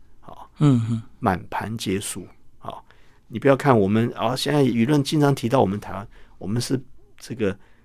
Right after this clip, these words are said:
Speaker 1: 被推上这个菜板的那个要被剁的，
Speaker 2: 嗯，嗯，嗯。
Speaker 1: 然后还自己不清楚哈。第二个就是制度之争哈，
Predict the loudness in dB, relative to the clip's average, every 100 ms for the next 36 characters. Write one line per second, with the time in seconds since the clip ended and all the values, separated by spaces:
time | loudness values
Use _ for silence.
0 | _ -2 -2 -2 0 2 4 4 4 4
1 | 2 2 0 -12 -20 -20 -20 -20 -18 -4
2 | 2 2 2 -4 -4 -8 -8 -4 -6 -8
3 | -16 -16 -8 -4 2 2 2 -6 -20 -4
4 | 4 4 4 -6 -10 _ -2 6 8 8
5 | 6 6 4 2 0 2 0 0 0 -2
6 | -2 -6 -6 -6 -8 -16 -18 -18 -20 -20
7 | -20 -20 -20 -20 -20 -20 -20 -20 -20 -20
8 | -20 -16 4 8 8 6 2 -2 2 2
9 | 4 0 -2 -6 -10 -10 -10 -16